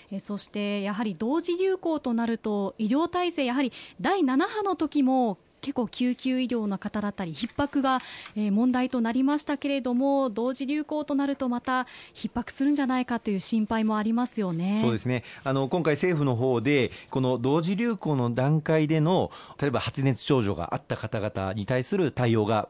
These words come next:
Speaker 2: 先日、あの、発表されております。発熱された方、重症化リスクの低い方で、また、あの、症状が、あー、ね、発熱などの症状がある時には、大阪でも自分で検査できるように、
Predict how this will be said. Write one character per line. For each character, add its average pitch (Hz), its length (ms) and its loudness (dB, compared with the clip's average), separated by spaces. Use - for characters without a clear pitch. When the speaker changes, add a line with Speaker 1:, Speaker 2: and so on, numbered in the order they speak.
Speaker 2:
先 110 200 0
日、 101 280 -2
あ 104 100 -4
の、 92 80 -2
発 92 220 -6
表 104 120 -2
さ 104 120 -4
れ 101 80 -4
て - 80 -6
お 104 80 -2
り 107 40 -2
ま 110 120 -2
す。 - 160 -6
発 131 220 2
熱 143 120 4
さ 139 100 4
れ 143 60 2
た 131 120 2
方、 127 340 2
重 127 160 0
症 135 140 2
化 139 100 2
リ 139 80 2
ス - 100 -8
ク - 80 -4
の 104 60 2
低 - 240 -2
い 165 60 0
方 123 260 0
で、 127 380 2
ま 113 120 -4
た、 139 300 2
あ 113 140 0
の、 107 120 0
症 127 220 2
状 120 160 4
が、 82 800 -4
あ - 20 -
ー、 - 20 -4
ね、 104 120 0
発 - 180 -6
熱 113 160 0
な 117 60 2
ど 104 60 2
の 95 40 0
症 120 160 -2
状 113 140 0
が 101 80 2
あ - 20 4
る 143 60 -2
時 151 200 -2
に 151 120 4
は、 156 200 4
大 120 60 -2
阪 113 240 0
で 110 60 2
も 98 120 2
自 92 160 -2
分 175 200 4
で 170 220 2
検 151 220 2
査 120 60 -2
で 110 120 -2
き 156 120 -4
る 156 60 2
よ 143 100 6
う 120 60 4
に、 95 100 0